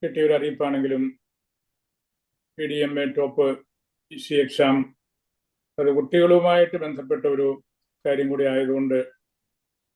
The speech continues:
ഏം, ഞാനും തടത്തലച്ഛനും ഇപ്പോഴാണ് ഒരു മീറ്റിംഗ് മൂന്നര മണിക്കൂർ കഴിഞ്ഞ്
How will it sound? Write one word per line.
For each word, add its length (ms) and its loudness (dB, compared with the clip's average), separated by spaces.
ഏം, 680 -2
ഞാനും 280 0
തടത്തലച്ഛനും 600 -2
ഇപ്പോഴാണ് 360 6
ഒരു 100 6
മീറ്റിംഗ് 480 4
മൂന്നര 280 2
മണിക്കൂർ 360 0
കഴിഞ്ഞ് 400 0